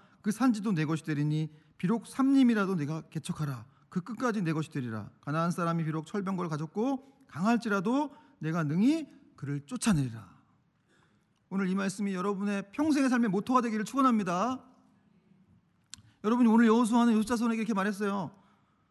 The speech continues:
"너는 큰 민족이다. 큰 권능이 있는 족속이야. 하나님의 힘을 얻은 백성이야. 가나안 족속이 비록 철병거를 가졌고 강할지라도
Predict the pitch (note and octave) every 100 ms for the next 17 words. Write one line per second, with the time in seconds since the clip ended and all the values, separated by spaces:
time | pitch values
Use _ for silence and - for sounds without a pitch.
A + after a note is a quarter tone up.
0 | _ _ _ - B3+ E4+ - E4 D4+ C#4+
1 | D4+ A#3+ B3 A#3+ - _ - - _ _
2 | _ _ - D#4+ E4+ - A#3 C#4+ D4 C4
3 | C4 A3+ - - B3 G#3 G3 G3+ C3+ _
4 | _ _ _ _ _ _ _ _ G3+ A#3+
5 | - _ _ _ - C#4 D4 C#4+ C4+ C4
6 | C#4 A#3 A3 G3+ - G#3 F#3+ F3+ - _
7 | _ _ _ _ - A3 C#4 C#4+ C4 A3
8 | C4 A#3 C4 G#3 A#3+ A3+ - D#4 D#4+ C#4+
9 | D4 G#3+ A3 C4 F3+ F3+ A#3+ C4+ C4 D#4
10 | D#4+ F#3+ - -